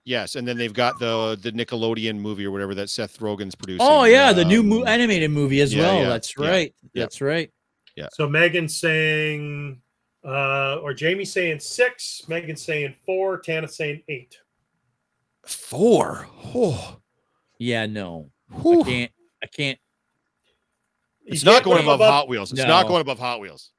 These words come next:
Speaker 1: It's a hundred
Speaker 3: You
Speaker 1: percent
Speaker 3: can't
Speaker 1: not going above Hot Wheels. If you wanna put it at eight, I can live with it at eight.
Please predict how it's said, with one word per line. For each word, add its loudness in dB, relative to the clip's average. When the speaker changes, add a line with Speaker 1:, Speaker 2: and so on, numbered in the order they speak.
Speaker 1:
It's -16
a -12
hundred 0
Speaker 3:
You -2
Speaker 1:
percent -2
Speaker 3:
can't -2
Speaker 1:
not -6
going -6
above -10
Hot -8
Wheels. -18
If -8
you 2
wanna 6
put 2
it 0
at 2
eight, 0
I -6
can -8
live -4
with -8
it -6
at -10
eight. -8